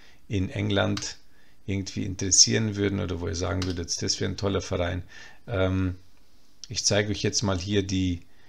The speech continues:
Tabelle aus der Premier League. Ähm, da sind auch etliche Vereine, die ich mir tatsächlich leisten könnte. Ähm,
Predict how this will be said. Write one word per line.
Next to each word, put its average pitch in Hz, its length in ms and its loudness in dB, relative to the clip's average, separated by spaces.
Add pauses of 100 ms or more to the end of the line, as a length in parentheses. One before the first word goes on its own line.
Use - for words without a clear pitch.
(300)
Tabelle 98 500 4
aus 95 280 4
der 95 180 6
Premier 117 440 4
League. 120 440 0 (1120)
Ähm, 95 460 2 (140)
da 98 120 2
sind 101 400 2
auch 104 260 8
etliche 127 500 2
Vereine, 98 460 4
die 95 220 0
ich 90 140 -4
mir 95 160 0
tatsächlich 98 540 -2
leisten 98 360 0
könnte. 104 460 2 (640)
Ähm, 92 580 2